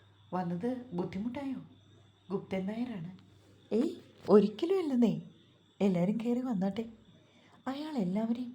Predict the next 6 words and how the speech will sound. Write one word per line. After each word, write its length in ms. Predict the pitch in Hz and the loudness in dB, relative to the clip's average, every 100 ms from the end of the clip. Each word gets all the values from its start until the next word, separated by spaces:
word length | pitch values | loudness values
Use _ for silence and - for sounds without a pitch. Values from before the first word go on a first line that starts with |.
| - | -8
അകത്തേക്ക് 460 | 185 180 220 220 220 | -6 -6 -4 -4 -6
ക്ഷണിച്ചു. 420 | - 180 170 220 214 - - _ _ _ _ _ | -6 -4 -4 -6 -10 -12 -20 _ _ _ _ _
ദേവൂട്ടിയാകെ 640 | 175 196 180 214 285 294 330 | 0 2 2 0 -2 -4 0
ബിസിയാണല്ലോ. 680 | 220 - - 262 269 277 277 - - _ - - - - - | 0 0 -4 -8 -8 -10 -12 -14 -20 _ -20 -20 -20 -14 -6
വണ്ടി 320 | 311 339 359 | -6 -4 -4
ഒതുക്കിയിട്ട 460 | 277 180 208 247 | -2 -2 -2 -2